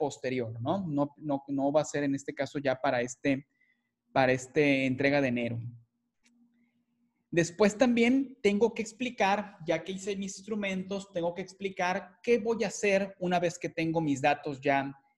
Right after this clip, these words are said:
eh, recolectados, ¿no? Entonces, eso se le llama plan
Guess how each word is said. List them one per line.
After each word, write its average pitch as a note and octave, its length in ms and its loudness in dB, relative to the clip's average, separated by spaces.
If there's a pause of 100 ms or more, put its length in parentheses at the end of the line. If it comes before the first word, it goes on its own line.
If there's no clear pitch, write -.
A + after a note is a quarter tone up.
eh, B2+ 420 0
recolectados, B2 960 -2
¿no? E3+ 280 0 (260)
Entonces, E3+ 480 0
eso F3+ 120 -10
se A3 100 0
le F3+ 120 2
llama G3+ 460 2
plan B3 540 4